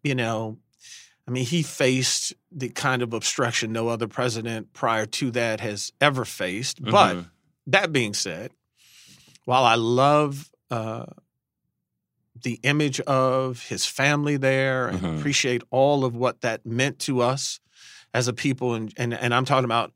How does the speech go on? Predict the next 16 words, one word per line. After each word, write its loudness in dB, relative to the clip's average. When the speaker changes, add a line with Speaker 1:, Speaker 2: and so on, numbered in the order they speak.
Speaker 1:
Americans 2
who -4
are -2
well-thinking 0
and -4
fair, 0
not -2
Speaker 2:
Mm-hmm. -4
Speaker 1:
just -4
black 0
folk. -6
Speaker 2:
Sure. -4
Speaker 1:
I 8
also 6
believe 4
politically 4